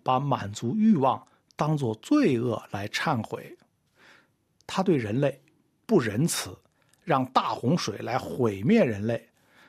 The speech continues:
他让他的儿子呢，来拯救人类，却又让大部分人不能得救，必须下地狱。在伏尔泰看来，这些教义所宣讲的东西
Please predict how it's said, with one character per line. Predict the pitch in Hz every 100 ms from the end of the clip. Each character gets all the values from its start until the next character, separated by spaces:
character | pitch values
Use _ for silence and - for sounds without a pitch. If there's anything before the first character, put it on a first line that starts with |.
| _
他 | - 214
让 | 220
他 | 185 190
的 | 185
儿 | - 123 196
子 | 233
呢， | 214 190 - _ -
来 | 160
拯 | 214 - 110 110
救 | 262 277
人 | 143 139
类， | 147 131 _ _ _ -
却 | - 214
又 | 214
让 | 202 175 156
大 | - 285 165
部 | - 165
分 | 123 113
人 | 107
不 | 135 320
能 | 247 139
得 | 117 107
救， | 143 117 - _
必 | - 196
须 | 127 - 277
下 | 294 - 202 -
地 | 131 110
狱。 | 117 - _ _ _ _ _ _ _ _
在 | 131
伏 | 101 -
尔 | 160
泰 | 113 123
看 | - 110
来， | 95 98 _ _ _ _ _
这 | - 220
些 | 139
教 | - 254 220 131
义 | 160 -
所 | - -
宣 | 113 - 214 208
讲 | 175 104
的 | 107
东 | 127 123
西 | - 101